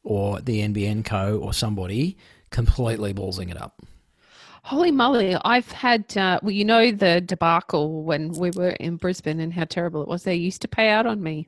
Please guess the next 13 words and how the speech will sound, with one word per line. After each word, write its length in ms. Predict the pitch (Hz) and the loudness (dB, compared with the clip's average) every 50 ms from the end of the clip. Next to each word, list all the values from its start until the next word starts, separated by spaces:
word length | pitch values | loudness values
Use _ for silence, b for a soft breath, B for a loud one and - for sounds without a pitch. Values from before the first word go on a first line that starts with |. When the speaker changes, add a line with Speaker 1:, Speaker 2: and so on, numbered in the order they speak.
| _ - | _ -2
Speaker 2:
all 140 | 185 180 175 | -2 0 0
the 100 | 170 170 | -2 -4
time 400 | - 180 180 180 156 160 160 160 | -6 -2 4 8 10 10 10 10
about 140 | 156 - | 8 6
how 240 | - - 175 170 165 | 2 2 4 4 4
Speaker 1:
<laughs> 340 | - - - 170 - - - 165 | 4 4 4 2 2 2 2 2
Speaker 2:
crap 200 | - 254 214 - - | 4 4 2 2 2
my 120 | 208 208 | 0 0
internet 380 | 214 214 220 - 202 175 160 - | 0 0 0 -2 -2 -2 -2 0
was. 260 | 180 208 214 226 - - - - | 0 0 -2 -2 -4 -8 -6 -4
Dun, 140 | 180 180 175 | -2 -2 0
dun, 160 | - 180 180 | 0 0 2
dun. 360 | 202 220 220 220 208 202 214 | 2 0 0 0 -2 -2 -4